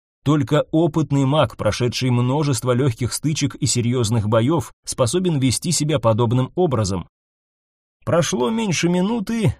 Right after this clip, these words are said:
а противоположный берег Смородинки уже превратился в расчищенную площадку. Черные обугленные деревья, бурелом вокруг четверки, растопленный снег и взрытая заклинаниями земля.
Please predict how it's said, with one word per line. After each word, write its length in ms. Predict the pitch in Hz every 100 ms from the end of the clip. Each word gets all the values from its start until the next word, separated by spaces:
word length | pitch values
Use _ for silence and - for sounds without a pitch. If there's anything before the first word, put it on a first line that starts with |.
| -
а 120 | 117
противоположный 840 | 127 123 135 135 147 180 127 156
берег 340 | 127 180 156 -
Смородинки 640 | 123 143 185 170 156 139
уже 320 | 139 117 151
превратился 720 | 135 127 127 113 160 135 131
в 60 | 113
расчищенную 720 | 135 - 160 143 - 135 127
площадку. 760 | 120 123 113 151 123 - - - _ _ -
Черные 580 | - 175 143 127 123
обугленные 640 | 117 110 156 135 135 131 120
деревья, 600 | 123 131 139 98 92 80
бурелом 640 | 92 139 156 147 170 147
вокруг 340 | 127 123 143 -
четверки, 580 | 139 117 143 139 104 92
растопленный 720 | 104 110 180 147 151 147 135
снег 420 | - 135 170 - -
и 120 | 160
взрытая 600 | 117 123 170 160 156 135
заклинаниями 920 | 127 143 131 127 143 143 131 123 117
земля. 560 | 104 113 113 117 104